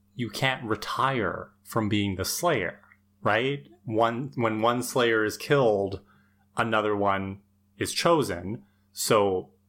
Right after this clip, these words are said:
by that logic, until you die, you are the Slayer. So Buffy knows that there is no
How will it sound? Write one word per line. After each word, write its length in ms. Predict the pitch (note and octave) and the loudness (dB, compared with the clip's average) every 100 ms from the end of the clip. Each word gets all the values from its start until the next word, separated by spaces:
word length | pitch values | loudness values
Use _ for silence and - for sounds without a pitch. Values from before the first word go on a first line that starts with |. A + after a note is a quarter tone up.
| _ _ - | _ _ -12
by 340 | A2 G#2 A2 A2 | -2 2 2 2
that 260 | G#2+ G#2 | -2 0
logic, 760 | B2+ E3 C3+ G2 A2 - - - _ _ _ | 2 2 2 -2 -2 -6 -18 -20 _ _ _
until 540 | C3 B2 B2 D#3 C#3+ B2+ | 0 0 0 4 4 4
you 260 | A#2+ A#2 | 0 -2
die, 440 | G#2+ C#3 C3 F#2 F2+ F#2 | 2 4 4 0 -6 -4
you 200 | G#2+ A#2 | 0 4
are 180 | G2 F#2+ | 4 2
the 100 | F#2 | -4
Slayer. 560 | - C3 G#2 E2+ - | 0 2 2 -2 -8
So 260 | - - A2 | -4 0 4
Buffy 400 | C3 D3 - D3+ | 4 4 0 -4
knows 380 | C3 A#2+ A#2 A2 | 2 4 2 0
that 160 | A2+ | -2
there 160 | A2 A2+ | 0 0
is 320 | B2 A#2 A2 | 2 0 0
no 520 | A2+ A2 A2 A2 G#2+ | -2 0 2 2 0